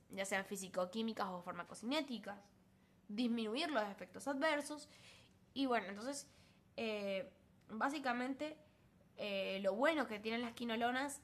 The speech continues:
es esta, digamos, presencia de varios sitios blancos modificables que podemos, eh, mediante variaciones estructurales,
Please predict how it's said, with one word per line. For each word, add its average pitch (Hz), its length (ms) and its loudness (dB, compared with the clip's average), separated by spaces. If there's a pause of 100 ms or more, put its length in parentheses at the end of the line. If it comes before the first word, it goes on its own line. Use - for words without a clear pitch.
es 226 540 -2
esta, 226 680 2
digamos, 202 840 -4
presencia 220 420 0
de 214 140 2
varios 240 340 6
sitios 220 300 -2
blancos 247 460 4 (520)
modificables 214 960 6 (1120)
que 254 400 2 (100)
podemos, 220 840 0
eh, 190 220 0
mediante 180 300 -2
variaciones 170 440 -4
estructurales, 254 800 2